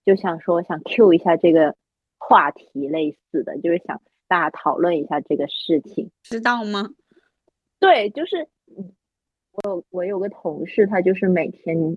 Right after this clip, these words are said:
Speaker 1: 都迟到。我们不是九点要到嘛，但其实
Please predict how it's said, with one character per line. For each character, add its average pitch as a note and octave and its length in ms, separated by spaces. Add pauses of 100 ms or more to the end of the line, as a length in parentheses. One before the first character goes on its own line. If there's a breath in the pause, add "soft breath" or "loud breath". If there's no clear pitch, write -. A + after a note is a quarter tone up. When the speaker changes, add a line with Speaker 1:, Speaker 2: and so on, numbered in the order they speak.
(300)
Speaker 1:
都 D#3 220
迟 - 380
到。 - 160 (160)
我 F3 60
们 F3 240
不 F#3+ 140
是 G#3+ 300 (540)
九 F#3 240
点 A#3 260
要 E3+ 180
到 E3+ 300
嘛， D3 160 (120)
但 G3+ 180
其 F#3+ 180
实 F3+ 320